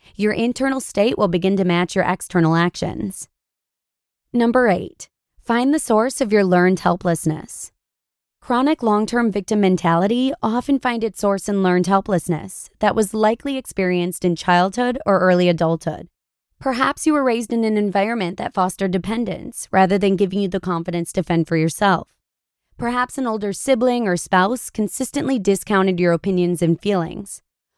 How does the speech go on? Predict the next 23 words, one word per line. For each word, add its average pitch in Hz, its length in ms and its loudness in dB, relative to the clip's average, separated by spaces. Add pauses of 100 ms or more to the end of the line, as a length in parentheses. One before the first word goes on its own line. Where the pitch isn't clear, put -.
(120)
Or 254 180 4
perhaps 202 540 0
you 180 60 0
were 180 100 4
bullied 175 340 2
in 165 160 2
school. 170 480 -4 (640)
The 220 80 -2
process 247 480 -2
is 294 140 -4
painful, 180 600 0 (220)
but - 140 -4
taking 233 340 2
the 285 80 2
time 220 300 0
to 208 100 0
find 185 300 2
the 196 100 0
underlying 190 540 4
source 175 340 -2
of 185 100 -2
your 175 120 4
negativity 175 760 0